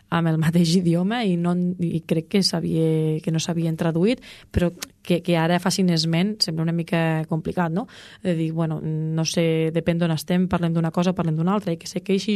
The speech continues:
Junts, que també està a, o Esquerra, que, que també estan a la Diputació i que també poden fer aquesta petició allà i que també ho aproven allà, que ens arribin als municipis així, doncs, clar, és a dir, no sé quina doble vara de merir tenim, de que en funció de l'administració que defensem,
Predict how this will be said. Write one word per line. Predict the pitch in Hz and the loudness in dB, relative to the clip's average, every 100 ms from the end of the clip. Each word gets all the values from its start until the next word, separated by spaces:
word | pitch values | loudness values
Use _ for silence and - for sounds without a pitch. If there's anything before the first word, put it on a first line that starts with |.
| 196 | 2
Junts, | 220 190 - - - - | 2 0 -6 -18 -20 -12
que | - 180 175 170 170 | 0 2 4 2 2
també | 170 170 | 0 2
està | 180 180 190 190 | 0 2 2 2
a, | - 180 180 180 180 180 180 180 185 - | 0 0 2 2 2 2 2 0 -4 -4
o | 170 160 | 0 0
Esquerra, | 160 190 196 | 0 -2 -2
que, | 170 160 165 165 165 | -2 -2 -2 -4 -6
que | 160 | -6
també | 160 175 | 0 2
estan | 180 190 190 196 | 2 2 2 2
a | 196 | 2
la | 175 | 2
Diputació | 175 180 175 175 214 214 | 0 -2 -2 0 0 0
i | |
que | 180 | 0
també | 175 160 165 | -2 -2 0
poden | 175 170 170 | 0 0 0
fer | - 185 170 | 0 0 0
aquesta | - 170 - 170 | 0 -4 -2 -2
petició | 170 180 - 180 165 | 0 -2 0 2 2
allà | 190 | 2
i | 214 | 0
que | 165 | -2
també | 160 165 | -2 -2
ho | |
aproven | 170 175 165 170 | -2 0 0 0
allà, | 160 180 202 - - - - _ _ | 0 0 0 -4 -18 -20 -20 _ _
que | 170 | -2
ens | 160 | 0
arribin | 160 160 170 | 2 2 2
als | 165 | 2
municipis | 170 160 170 175 | 0 0 0 0
així, | 170 160 208 | 0 0 0
doncs, | 185 - - - _ | 0 -4 -18 -20 _
clar, | - 180 170 | 0 0 2
és | 170 | 2
a | |
dir, | 180 170 156 - - - 170 | 2 0 -2 -16 -20 -10 -4
no | |
sé | 160 | -4
quina | 170 180 165 | 0 0 0
doble | 175 175 | 2 2
vara | 165 165 | 2 2
de | 165 | 2
merir | 165 165 | 2 2
tenim, | 165 170 180 285 226 | 2 2 0 -2 -2
de | 175 | -2
que | - 165 160 | 0 0 0
en | 160 | 0
funció | 165 - 170 | -4 -2 0
de | 170 | 0
l'administració | 165 170 170 160 175 170 165 165 | 2 0 -2 -2 -2 0 -2 0
que | |
defensem, | 170 170 170 170 185 202 | 0 0 0 0 0 2